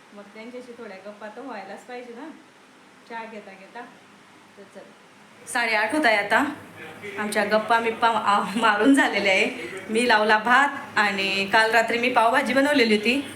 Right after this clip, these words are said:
तर पावभाजी मुलांनी काही खाल्ली नव्हती. मी सांगितलं होतं त्यांना, दुपारी भूक लागली तर खा म्हटलं शाळेतून आले का, तर, अ, त्यांनी काही खाल्लेलं नाही आहे. मग एवढी मोठी पावभाजी पडलेली होती. मग, अ, आमच्या साहेबांना पाव काही आवडत नाही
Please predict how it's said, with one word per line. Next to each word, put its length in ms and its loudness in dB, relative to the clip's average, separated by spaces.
तर 100 2
पावभाजी 440 2
मुलांनी 340 0
काही 200 0
खाल्ली 240 2
नव्हती. 420 0
मी 100 4
सांगितलं 380 2
होतं 160 2
त्यांना, 240 4
दुपारी 340 0
भूक 220 0
लागली 300 0
तर 100 0
खा 160 4
म्हटलं 360 0
शाळेतून 380 0
आले 180 -2
का, 140 -2
तर, 140 0
अ, 220 2
त्यांनी 300 4
काही 220 0
खाल्लेलं 300 4
नाही 280 2
आहे. 100 -2
मग 100 -2
एवढी 220 2
मोठी 160 0
पावभाजी 420 2
पडलेली 360 0
होती. 340 -4
मग, 180 -2
अ, 300 0
आमच्या 280 2
साहेबांना 520 2
पाव 220 2
काही 160 0
आवडत 320 2
नाही 160 4